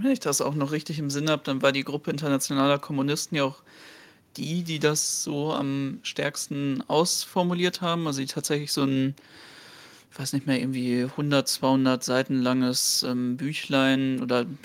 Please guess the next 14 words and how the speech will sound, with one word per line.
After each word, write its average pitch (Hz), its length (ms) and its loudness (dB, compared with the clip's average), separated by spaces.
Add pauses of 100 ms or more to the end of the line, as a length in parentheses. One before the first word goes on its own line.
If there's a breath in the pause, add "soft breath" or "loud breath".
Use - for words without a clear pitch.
(200 loud breath)
im - 80 -10
Endeffekt - 400 -10
eigentlich 131 280 -4
Programmpapier 143 1200 0
dazu 135 340 -4
geschrieben 135 540 -2
haben, 131 460 2 (500 loud breath)
wie 139 100 0
das 123 220 8
gehen 120 280 4
wird, 113 180 0
wo 117 80 2
ja 110 160 8
auch, 110 320 2